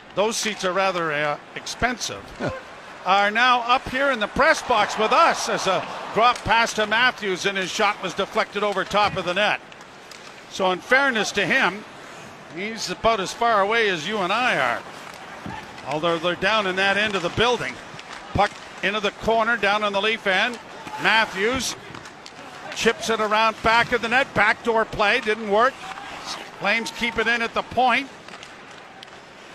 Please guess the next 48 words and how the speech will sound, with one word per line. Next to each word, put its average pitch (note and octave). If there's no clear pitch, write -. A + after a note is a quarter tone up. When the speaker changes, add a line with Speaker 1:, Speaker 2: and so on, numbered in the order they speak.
Speaker 1:
To F#3
the G3
near A#3
side, B3
and G3
a G3
shot B3+
from A3+
the A3
blue C4
line G#3
whistled A3
just -
wide. A3+
Benoit G#3+
playing B3
it A3+
to B3+
the A#3
line, A#3+
but A3+
didn't A#3+
get A3+
enough A3+
on A#3
it G#3+
to G#3
get A3
it G3+
out. B3
Marner G#3
intercepts G#3+
a F#3
shoot B3+
around G#3+
that G3+
goes G#3
around G#3+
back G#3+
of G3+
the F#3
goal, A3+
and G3+
he G#3+
starts G#3+
out G#3+
with F#3
it. D3